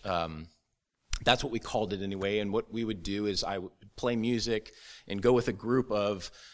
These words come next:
you know, street evangelists, and we would go to, you know, Eastern Europe or Russia or something like that, and we would play music, and the whole point of playing music where we put on a skit, the whole point was to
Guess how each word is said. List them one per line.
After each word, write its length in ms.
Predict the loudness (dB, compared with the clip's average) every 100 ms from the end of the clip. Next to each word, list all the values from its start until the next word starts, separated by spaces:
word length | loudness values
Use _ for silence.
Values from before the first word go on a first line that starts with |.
| -10
you 100 | -2
know, 200 | 0 0
street 360 | 0 0 4 4
evangelists, 540 | 6 4 4 2 2
and 100 | 2
we 80 | 2
would 140 | 2
go 260 | 4 6 6
to, 400 | 4 0 0 0
you 120 | -2
know, 280 | -2 -2 -2 -10 _ _ _ -20 0
Eastern 420 | 4 4 4 2
Europe 340 | 4 4 2 0
or 60 |
Russia 320 | 0 2 0
or 40 | -2
something 260 | -4 -4
like 140 | -4 -2
that, 120 | -2
and 120 | -2 0
we 100 | 0
would 200 | 0 -2
play 340 | 4 6 6
music, 640 | 4 4 4 4 2 0
and 100 | 2
the 60 | 2
whole 180 | 4 0
point 220 | 4 2
of 80 | 2
playing 240 | 0 2
music 260 | 2 0 -2
where 80 | -4
we 80 |
put 160 | -4 -2
on 120 | 0
a 40 | 0
skit, 240 | -2 -2
the 60 | -2
whole 240 | 0 0
point 300 | 2 -2 2
was 180 | 0 0
to 300 | 2 2